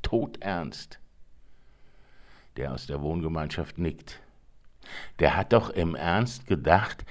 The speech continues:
er könne die Kündigung einfach so, ohne jede schriftliche Benachrichtigung,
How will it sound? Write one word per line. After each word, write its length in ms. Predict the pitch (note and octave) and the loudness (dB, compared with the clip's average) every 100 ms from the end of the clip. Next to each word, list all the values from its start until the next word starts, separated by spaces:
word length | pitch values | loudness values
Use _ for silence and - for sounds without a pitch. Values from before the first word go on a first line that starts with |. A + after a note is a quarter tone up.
| - - - | -12 -12 0
er 160 | E2+ | 0
könne 420 | - - G#2 B2 A2+ | 2 4 6 6 4
die 220 | F2+ - | 2 0
Kündigung 640 | - B2 C3 B2+ G#2+ A2+ | 4 6 6 6 4 2
einfach 480 | B1+ D2+ B2+ - G#2+ | 2 0 0 4 2
so, 240 | - C3 D#3+ | 4 4 4
ohne 280 | A2 D3+ C3+ | 4 4 4
jede 300 | A#2+ C#3+ C3 | 2 0 0
schriftliche 500 | C3 C3 - A#2+ A2+ | 0 -4 -2 -2 2
Benachrichtigung, 1040 | G#2+ B2 C#3+ C#3+ C3 - G2+ G#2+ G#2 | 2 2 0 -2 -4 -2 -4 0 -2